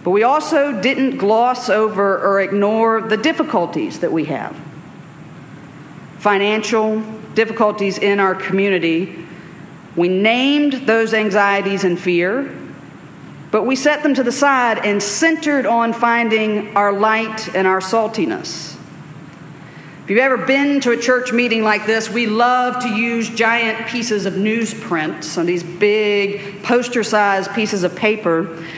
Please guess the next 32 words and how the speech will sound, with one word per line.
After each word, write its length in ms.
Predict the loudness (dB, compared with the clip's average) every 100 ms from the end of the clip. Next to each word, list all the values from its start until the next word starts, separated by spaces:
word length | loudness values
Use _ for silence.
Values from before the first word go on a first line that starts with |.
| -14 -14 -14 -4
And 160 | -2 2
through 200 | 4 6
our 200 | 4 2
conversations, 1120 | 2 2 4 2 0 2 2 2 0 0 0
we 420 | 0 2 2 0 -4
filled, 640 | 2 4 4 2 0 -2 -6 -10 -14 -6
I 80 | -2
don't 140 | 0 2
know, 200 | 0 -2
six 460 | 0 0 0 -2
or 80 | -2
seven 480 | 0 0 2 0 0
of 100 | 0
these 200 | -2 -4
pieces 420 | -4 -2 -2 -2
of 80 | -2
paper 400 | -2 0 0 2
up, 320 | 2 0 -4 -8 -10 -4 0
answering 540 | 2 2 0 2 0
questions 600 | 2 2 2 0 0 2
about 720 | 2 4 4 2 -4 -10 -4
where 280 | 2 2 4
our 280 | 2 0 0
passion 640 | -4 0 0 2 0 2 2
as 140 | 2
a 140 | 0
church 440 | 0 2 2 0 0
was, 560 | 2 4 4 2 -2 -6 -10 -12 -4
what 240 | 0 2 4
made 240 | 2 2
us 260 | 0 -2 -2
unique, 680 | 0 4 4 4 2 -2